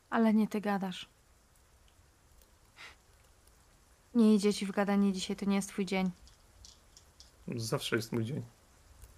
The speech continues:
Speaker 1: Jasne.
Speaker 2: Hmm? Przede wszystkim trzeba wierzyć w siebie.
Speaker 1: Mhm. Y, mam na-, obiecuję, że przy-, pe-, przy-, poproszę kamieniarza, żeby to było epitafium na twoim grobie.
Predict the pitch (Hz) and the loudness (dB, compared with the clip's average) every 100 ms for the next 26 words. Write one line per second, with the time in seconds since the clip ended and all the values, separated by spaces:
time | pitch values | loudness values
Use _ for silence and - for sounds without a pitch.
0 | - _ _ - - _ _ _ _ _ | -20 _ _ -20 -20 _ _ _ _ _
1 | _ - _ _ - - 622 381 - 202 | _ -20 _ _ -20 4 6 6 2 -2
2 | 185 - - - - - 151 175 - - | -4 -14 -20 -20 -20 -12 -8 -8 -10 -20
3 | _ - _ _ _ - - - - _ | _ -20 _ _ _ -20 -20 -20 -20 _
4 | - _ - - - - 160 165 - 131 | -20 _ -20 -20 -20 -14 -8 -8 -4 -6
5 | - 175 180 143 127 131 180 - 151 120 | -4 -4 -2 -2 0 -2 -4 -2 0 0
6 | 156 - _ - _ - - 311 302 392 | -4 -12 _ -20 _ -20 -10 -6 -2 -2
7 | 415 - _ _ _ - - _ _ - | -4 -12 _ _ _ -20 -20 _ _ -20
8 | _ _ _ - - - 233 233 247 254 | _ _ _ -20 -20 -8 -4 0 0 2
9 | 254 254 269 - - 220 - - 240 302 | 0 -2 -4 -4 -12 -14 -8 -2 2 4
10 | 349 330 285 - - - _ _ - - | 6 6 6 0 -10 -20 _ _ -10 -10
11 | - - 294 - - - 277 - - 339 | 0 4 4 2 -8 0 0 2 4 6
12 | 339 - 294 294 294 277 285 254 240 - | 4 6 6 8 6 6 2 2 -2 -2
13 | 233 262 254 - 247 247 226 226 226 208 | 2 2 0 2 4 6 6 6 2 2
14 | 196 175 180 | 2 2 0